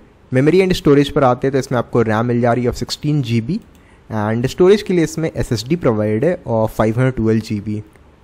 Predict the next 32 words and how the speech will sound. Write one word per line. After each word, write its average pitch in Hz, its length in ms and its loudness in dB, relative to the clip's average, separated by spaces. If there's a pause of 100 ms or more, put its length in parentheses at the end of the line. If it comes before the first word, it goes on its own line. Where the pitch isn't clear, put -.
(880)
डिस्प्ले 127 460 0
के 139 120 0
बारे 123 200 2
में 123 100 -2
आपको 123 140 -4
बता 117 220 0
चुका 131 240 -2
हूँ। 139 80 2
इसके 117 240 -4
साथ 107 260 -4
ही 120 60 0
इसमें 123 220 -4
आपको 120 240 -2
इंटीग्रेटेड 131 680 0
ग्राफिक्स 120 340 -2
भी 135 80 0
प्रोवाइड 127 420 2
है। 147 160 -2 (380)
सिक्योरिटी 151 540 2
के 185 140 -2
लिए 160 160 2
इसमें 151 200 -2
फिंगरप्रिंट 123 680 -2
रीडर 117 400 2
भी 151 120 2
मिल 135 180 2
रहा 127 180 2
है 131 60 2
आपको, 156 360 -2 (500)
और 107 560 -2 (540)
इस 156 220 -2
लैपटॉप 131 520 0